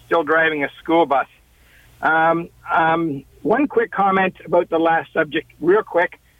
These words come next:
If you things, think things are bad in Ontario, try going into Quebec,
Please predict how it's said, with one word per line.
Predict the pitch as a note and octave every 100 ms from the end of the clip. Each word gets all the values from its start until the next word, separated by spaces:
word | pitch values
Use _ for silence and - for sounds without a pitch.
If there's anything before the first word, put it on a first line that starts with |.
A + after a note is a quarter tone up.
| _ -
If | D3
you | D3
things, | - B3+ A#3+ G#3 -
think | A3+ A3 - _
things | - G#3 F#3+
are | F#3
bad | F#3 G3 F#3+
in |
Ontario, | F#3 F3+ F#3+ F#3 F#3 F#3 - _
try | - G3+ A3+
going | A3 G3+
into | G3+ F#3
Quebec, | - F3 F3+ F3